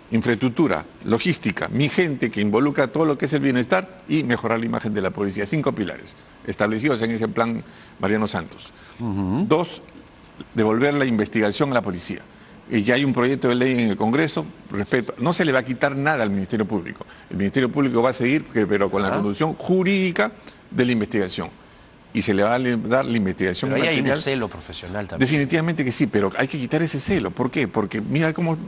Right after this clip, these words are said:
Speaker 1: desde el año dos mil seis que se implantó el nuevo Código Procesal Penal,
Speaker 2: Ajá.
Speaker 1: ocurren estas cosas. Gente que son de-, delincuentes, que los, la policía los encuentra, digamos, con las manos en la masa, por así decirlo, los ponen a disposición y los sueltan.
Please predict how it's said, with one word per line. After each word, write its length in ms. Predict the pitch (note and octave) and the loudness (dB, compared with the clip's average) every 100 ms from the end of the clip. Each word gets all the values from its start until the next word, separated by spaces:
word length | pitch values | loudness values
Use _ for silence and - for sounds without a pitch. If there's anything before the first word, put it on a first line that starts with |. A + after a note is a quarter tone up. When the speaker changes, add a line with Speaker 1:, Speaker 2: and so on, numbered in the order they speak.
| - | -2
Speaker 1:
desde 220 | A2+ A2 | 0 4
el 80 | A#2+ | 2
año 220 | F3 F3 | 2 2
dos 100 | C#3 | 2
mil 220 | B2+ F3 | 2 0
seis 280 | - E3+ F3+ | 2 0 0
que 140 | E3+ C3 | 0 0
se 180 | A2+ G#2 - A2 | 0 -2 -6 -4
implantó 440 | G#2 A2+ A2 C#3 | 0 2 2 2
el 60 | C#3+ | 2
nuevo 160 | C#3 | 2
Código 240 | C#3 D3+ C3 | 2 2 2
Procesal 300 | A#2+ C3+ C3+ | 2 2 0
Penal, 300 | C#3+ E3+ F3 - | 0 -2 -4 -10
Speaker 2:
Ajá. 80 | - | -4
Speaker 1:
ocurren 280 | A#2+ D3+ D3+ | 0 2 0
estas 200 | D3+ D3+ | 0 -2
cosas. 460 | A#3+ F3 - D#2 - - - - - - - | -2 -2 -4 -10 -14 -20 -20 -20 -20 -20 -8
Gente 300 | - F#3 G3 | -2 -2 0
que 260 | - C3+ G#2+ - - - - | 0 0 -2 -10 -12 -4 0
son 440 | F3+ D#3+ D#2 G2+ | 0 0 -4 -6
de-, 120 | C3 - | -6 0
delincuentes, 680 | A#2 C3 C3+ D#3 F#3+ F#3 G#3 | 2 2 2 2 2 2 0
que 140 | - | 0
los, 240 | C#3 B2+ B2+ | 2 4 2
la 80 | |
policía 320 | A#2+ C3 C3 F3 | 2 2 2 2
los 160 | D3+ | 2
encuentra, 460 | C3+ B2 F3 E3 D3+ | 0 2 2 4 2
digamos, 340 | C#3+ D#3+ E3 - - - | 2 2 0 -4 -18 -4
con 180 | - B2+ | 2 2
las 80 | B2+ | 4
manos 260 | E3+ E3+ | 2 2
en 100 | D3 | 2
la 80 | A#2+ | 4
masa, 320 | C3+ F3+ D#3 | 4 4 2
por 140 | D3 C#3+ | 2 2
así 160 | D3 | 2
decirlo, 400 | E3+ D#3+ G3 G3 - - | 2 2 2 0 -4 -2
los 100 | A2+ | 0
ponen 200 | D#3+ F3+ | 2 2
a 20 | |
disposición 400 | F3 E3 E3 G3 | 2 2 2 0
y 100 | - | -2
los 120 | A#2 | -2
sueltan. 360 | - C3 F2+ | 0 -2 -2